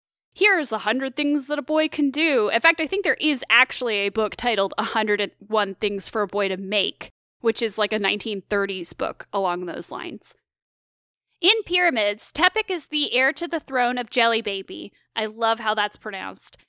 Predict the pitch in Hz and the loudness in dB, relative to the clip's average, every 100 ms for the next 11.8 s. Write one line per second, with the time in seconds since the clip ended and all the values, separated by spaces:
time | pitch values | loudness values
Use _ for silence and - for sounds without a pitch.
0 | _ 254 262 269 277 320 392 294 330 302 | _ -2 -2 2 2 2 -2 -4 -2 0
1 | 311 262 269 277 - 226 220 220 208 240 | 0 -4 -4 -4 -6 -6 -4 -6 -2 0
2 | 269 - 302 285 240 226 - 220 233 277 | 0 -4 -8 -6 -8 -6 -6 -6 -4 -6
3 | 294 339 359 233 233 233 233 - 262 214 | -6 -6 -4 -2 0 -2 -6 -6 -4 -4
4 | - - - _ _ _ 254 370 427 - | -6 -16 -20 _ _ _ 2 4 4 2
5 | 294 302 - - 277 262 320 349 - 262 | 0 0 -10 -2 0 0 -2 -4 -8 -4
6 | 240 233 208 - 220 240 277 285 247 220 | -4 -2 -6 -4 -6 -4 -6 -4 -2 -2
7 | 220 208 208 196 196 202 202 185 185 170 | -2 -8 -4 -4 -4 -6 -6 -6 -12 -8
8 | 190 240 277 349 302 262 254 254 - 320 | -4 0 0 0 -4 -6 -8 -8 -6 -6
9 | 277 214 - - - 226 220 254 262 320 | -4 -6 -8 -10 -8 -6 -4 2 2 2
10 | 285 220 - 262 - 302 247 - - 190 | -4 -8 -6 -10 -4 -4 -4 -6 -14 -14
11 | 208 - 311 320 240 196 190 | -14 -12 -4 -2 0 -4 -6